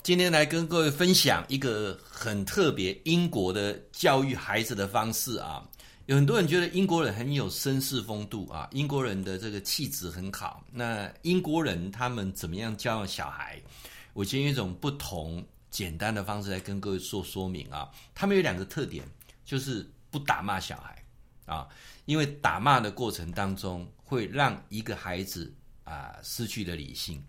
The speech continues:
啊。唯有怎么样让孩子去守规矩，未来成为一个彬彬有礼的绅士啊，他们怎么做到的呢？我今天来简单来跟各位来分享这件事情啊。那英国人呢，他们对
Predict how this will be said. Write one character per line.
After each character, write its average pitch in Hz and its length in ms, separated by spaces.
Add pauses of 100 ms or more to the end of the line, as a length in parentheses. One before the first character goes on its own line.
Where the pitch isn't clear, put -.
(260)
啊。 - 220 (460)
唯 139 400
有 104 340
怎 107 160
么 101 120
样 135 320 (120)
让 147 240
孩 113 260
子 120 160
去 117 160
守 87 240
规 113 240
矩， 67 300 (280)
未 147 140
来 107 120
成 110 160
为 117 120
一 110 40
个 98 160
彬 123 200
彬 117 140
有 98 140
礼 87 120
的 78 80
绅 101 360
士 - 400
啊， - 200 (280)
他 - 160
们 123 240
怎 - 120
么 69 140
做 139 260
到 120 220
的 98 120
呢？ 98 240 (240)
我 82 140
今 107 160
天 107 140
来 87 100
简 82 220
单 90 120
来 82 140
跟 92 220
各 92 140
位 90 80
来 80 140 (180)
分 123 200
享 80 220
这 92 100
件 98 160
事 95 200
情 69 240
啊。 71 200 (480)
那 175 520
英 233 120
国 208 180
人 139 160
呢， 117 120
他 165 140
们 135 220
对 143 380